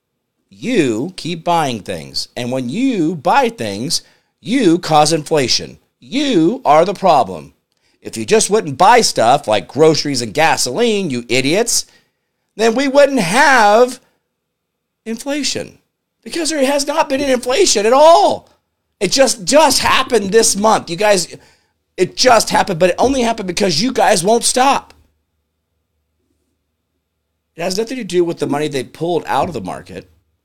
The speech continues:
It has nothing to do with the money that they've loaned the federal government at thirty, almost thirty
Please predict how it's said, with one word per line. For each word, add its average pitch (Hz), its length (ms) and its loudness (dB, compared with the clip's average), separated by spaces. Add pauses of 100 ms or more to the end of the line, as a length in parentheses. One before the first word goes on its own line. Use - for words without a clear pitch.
(1000)
It - 260 -20
has 247 180 0
nothing 247 160 -2
to 208 60 -2
do 196 100 2
with 190 140 -4
the 151 80 -4
money 175 220 -2
that 143 140 -10
they've 135 280 -4 (500)
loaned 135 800 0
the 127 120 -12
federal 131 240 -2
government 117 440 -4
at 85 100 -12
thirty, 123 600 -6
almost 113 340 -6
thirty 123 380 -8